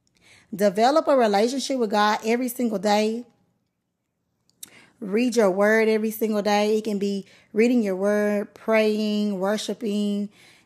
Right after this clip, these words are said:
just looking for the signs to, uh, for God to really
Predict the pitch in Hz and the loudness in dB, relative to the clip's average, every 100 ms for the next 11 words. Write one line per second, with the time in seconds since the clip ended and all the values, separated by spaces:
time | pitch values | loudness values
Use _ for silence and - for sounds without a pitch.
0 | 196 214 226 226 196 226 254 226 233 196 | -8 -2 -2 -2 -4 -4 -4 -4 -4 -4
1 | 185 175 202 208 214 214 208 208 208 - | -6 -6 -6 -4 -2 -2 -4 -4 -8 -12
2 | 226 202 - - 214 202 202 208 190 190 | -8 -8 -10 -12 -8 -6 -6 -6 -6 -2
3 | 202 220 - 196 185 208 202 190 | 0 -2 -6 -8 -6 -6 -6 -10